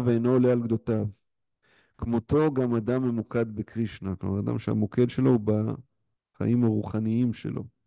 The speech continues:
"כל עוד קיים הגוף החומרי, ממשיכים יצריו לתבוע עינוג חושים." זה משפט שחשוב לשים לב אליו, כלומר, זה לא מפסיק.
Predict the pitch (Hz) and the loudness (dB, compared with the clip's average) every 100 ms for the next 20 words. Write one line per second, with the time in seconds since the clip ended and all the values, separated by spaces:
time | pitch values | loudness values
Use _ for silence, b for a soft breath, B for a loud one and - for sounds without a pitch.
0 | b b b b b b _ 139 156 170 | b b b b b b _ 6 8 10
1 | 151 156 131 131 127 135 131 110 120 123 | 8 6 4 4 6 4 2 2 2 0
2 | 123 - 107 104 110 110 107 _ _ _ | -2 -4 -4 -2 -2 -2 -6 _ _ _
3 | _ _ 107 113 110 113 - 131 156 147 | _ _ -4 -4 -2 -4 0 0 2 0
4 | - 113 123 131 120 104 104 110 131 143 | 0 0 0 0 -2 -6 -4 0 2 2
5 | 143 - 113 131 151 - 135 - 151 135 | -2 -4 0 0 0 -2 -4 -2 -2 -2
6 | 98 - _ _ _ _ _ _ _ _ | -4 -12 _ _ _ _ _ _ _ _
7 | _ _ _ 104 113 - 107 117 113 - | _ _ _ -4 -4 -2 0 2 0 0
8 | 123 - 110 123 117 110 113 117 131 123 | -2 -2 -6 -4 -6 -4 -2 0 2 2
9 | 104 98 104 110 120 113 139 226 - - | 0 -2 -2 0 0 2 2 0 -6 -4
10 | 147 113 - | -4 -4 -8